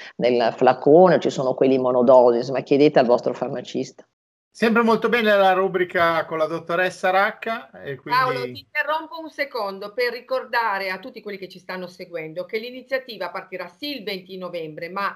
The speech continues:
Speaker 3: per rispondere concretamente all'emergenza covid andrà avanti fino al ventisette di novembre e in duemila farmacie in tutta Italia, ovviamente nel pieno rispetto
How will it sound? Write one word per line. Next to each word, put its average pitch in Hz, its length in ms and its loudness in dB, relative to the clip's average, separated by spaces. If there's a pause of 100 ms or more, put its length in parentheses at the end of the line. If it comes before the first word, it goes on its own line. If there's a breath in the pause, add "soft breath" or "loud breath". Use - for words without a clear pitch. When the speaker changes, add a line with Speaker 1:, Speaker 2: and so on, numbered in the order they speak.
(300 soft breath)
Speaker 3:
per 240 140 -2
rispondere 285 560 -6
concretamente 214 880 -6
all'emergenza 190 640 -8
covid 175 340 -6
andrà 254 380 0
avanti 311 520 -4
fino 285 220 -8
al 285 160 -4
ventisette 277 720 -8
di 202 100 -14
novembre 175 480 -8
e 254 320 0 (200 soft breath)
in 208 180 -10
duemila 262 440 -2
farmacie 233 520 -6
in 202 100 -8
tutta 180 220 -10
Italia, 156 460 -8
ovviamente 220 440 -4
nel 214 180 -4
pieno 175 280 -6
rispetto 180 760 -6